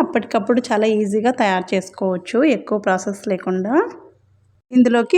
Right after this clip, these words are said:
ఏదైనా చట్నీతో సర్వ్ చేసుకున్నట్లయితే టేస్ట్ అయితే చాలా అద్భుతంగా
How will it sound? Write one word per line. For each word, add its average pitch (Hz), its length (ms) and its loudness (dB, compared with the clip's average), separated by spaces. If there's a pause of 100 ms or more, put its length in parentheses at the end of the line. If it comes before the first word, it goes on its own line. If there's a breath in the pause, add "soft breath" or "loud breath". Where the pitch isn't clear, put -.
ఏదైనా 233 240 2 (100)
చట్నీతో 233 440 2 (100)
సర్వ్ 214 300 2
చేసుకున్నట్లయితే 208 680 0 (100)
టేస్ట్ 220 300 0
అయితే 214 140 0 (100)
చాలా 214 240 2
అద్భుతంగా 208 540 0